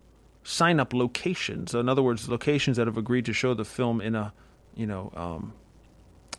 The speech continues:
in a gathering throughout the world. Three thousand. That's amazing. So we can do this, and this is just the beginning, guys. You, if we're willing, watch. Just watch what the Lord will do. All right?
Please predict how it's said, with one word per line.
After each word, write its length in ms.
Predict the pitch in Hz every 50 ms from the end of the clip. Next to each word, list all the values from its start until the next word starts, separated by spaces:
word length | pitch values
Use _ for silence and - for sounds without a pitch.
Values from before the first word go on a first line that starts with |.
| - -
in 80 | 113 110
a 40 |
gathering 440 | 110 120 127 151 156 123 90 82 - - - - - - - - - - - - - - - -
throughout 240 | - 131 135 135 131
the 80 | -
world. 320 | 113 127 151 - - - - - - - -
Three 180 | - - 285
thousand. 480 | 262 - - - - 104 98 90 82 - - - - - - - - - - - - - - -
That's 100 | - -
amazing. 460 | - - - 110 107 101 - - - - - - - - - - - - - - - - - - - - - - - - - - -
So 160 | - - 147
we 160 | 143 165 269
can 200 | 311 - 320 180
do 200 | 160 285 349 330
this, 460 | 110 80 87 87 - - - - - - - - -
and 140 | 147 156
this 100 | 185 247
is 60 | 247 -
just 220 | - 247 208 -
the 60 | 160
beginning, 380 | 147 135 120 127 151 160 113 92
guys. 480 | 92 90 85 87 - - - - - - - - - - - - _ - - - - - - - - -
You, 120 | - 117 - - - - - - - - - 53 64
if 180 | 98 139 131 -
we're 140 | 139 175 208
willing, 480 | 220 208 233 233 185 101 - - -
watch. 520 | 120 131 156 202 160 104 - - - - - -
Just 160 | - 165 170
watch 260 | 170 170 170 190 -
what 100 | - 165
the 60 | - 160
Lord 220 | 160 160 160 147
will 60 | 139
do. 200 | 123 - - - - - - - - - - -
All 80 | 127 139
right? 240 | 156 190 220 226